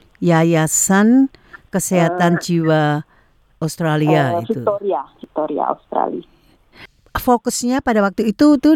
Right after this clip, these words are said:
Speaker 1: di mana, Ibu, yang ingin disampaikan kepada para peserta itu?
Speaker 2: Sesuai dengan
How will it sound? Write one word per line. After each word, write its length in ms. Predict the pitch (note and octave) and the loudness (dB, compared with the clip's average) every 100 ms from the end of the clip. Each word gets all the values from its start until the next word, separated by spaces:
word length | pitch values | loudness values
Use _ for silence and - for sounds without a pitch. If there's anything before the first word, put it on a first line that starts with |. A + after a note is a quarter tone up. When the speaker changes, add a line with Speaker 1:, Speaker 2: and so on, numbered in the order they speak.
| - | 2
Speaker 1:
di 160 | G#3+ | 2
mana, 400 | G3+ A3+ A3 F#3 | 4 2 2 0
Ibu, 400 | C#3 C3+ A2+ A#3 | 0 -2 -6 -6
yang 240 | F3+ D#3+ - | 0 0 2
ingin 560 | E3+ E3 A3 F#3+ B2+ - _ - - | 2 6 6 4 2 -2 _ -6 0
disampaikan 960 | D#3+ - D#3 D#3+ D3+ - D3 A#2 E3+ - _ _ _ _ | 0 0 0 -2 -4 -2 0 0 -4 -14 _ _ _ _
kepada 720 | - E3+ D#3 C#3+ D3+ D3 C#3+ | -8 -2 -2 2 2 2 0
para 640 | - D3 C#3+ C#3+ C#3+ C#3 F3 - _ _ - | 0 0 2 2 2 2 0 -10 _ _ -2
peserta 480 | - C3+ C3+ B2 | 0 -2 -2 -4
itu? 320 | A2 - - C#3 - _ _ _ _ - | -4 -4 -12 -12 -20 _ _ _ _ -8
Speaker 2:
Sesuai 320 | G3+ G#3+ G#3 | -4 0 0
dengan 240 | G#3 G3+ | 2 0